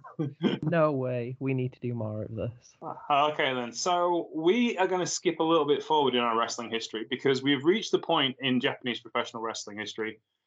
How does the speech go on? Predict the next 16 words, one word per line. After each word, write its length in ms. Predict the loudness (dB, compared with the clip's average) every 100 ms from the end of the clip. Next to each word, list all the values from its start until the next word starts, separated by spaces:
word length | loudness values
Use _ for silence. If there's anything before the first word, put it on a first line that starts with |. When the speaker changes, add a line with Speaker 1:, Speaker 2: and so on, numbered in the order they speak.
| _ _
Speaker 1:
that 80 | 4
it 200 | 6 4 2 -10 -4
arguably 560 | 2 4 4 2 -2 0
could 140 | 0
be 120 | 0
called 320 | 0 2 2 4
the 80 |
Dark 420 | 4 6 4 4 -2 -4
Ages. 600 | 2 2 2 -4 -6 -10 -12 _ _ _ _ _ _ _ -10 -10 -10
Between 440 | -8 2 4 4
around 280 | 4 4 2
about 240 | 2 0
two 180 | 0 -4
thousand 400 | 0 0 2 0
and 140 | -8 -4
two 360 | 0 0 0